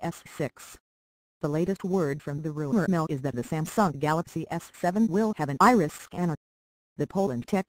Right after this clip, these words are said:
blog Android dot com dot plural adds that all the versions of Samsung's next flagship will have this hardware capability.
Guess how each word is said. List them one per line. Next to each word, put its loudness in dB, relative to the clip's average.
blog -2
Android 0
dot 2
com -2
dot -4
plural 4
adds -2
that -2
all 4
the 0
versions -4
of -8
Samsung's 0
next -6
flagship -4
will -6
have -2
this -2
hardware 2
capability. -2